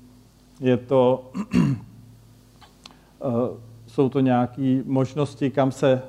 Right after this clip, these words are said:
v životě dostat. Pak najednou vidíme, že, že tam nejsme. A ty důležité věci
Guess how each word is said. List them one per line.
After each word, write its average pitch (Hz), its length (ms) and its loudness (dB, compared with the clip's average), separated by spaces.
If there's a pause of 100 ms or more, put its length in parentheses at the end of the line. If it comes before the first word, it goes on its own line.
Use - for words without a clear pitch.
(100)
v 139 40 -14
životě 135 380 0
dostat. 120 480 -2 (1200)
Pak 120 180 -4
najednou 127 320 2
vidíme, 123 400 0
že, 120 260 0 (160)
že 123 140 -4
tam 135 200 0
nejsme. 127 480 -2 (1500)
A 139 100 0
ty 147 160 2
důležité 170 540 2
věci 180 500 2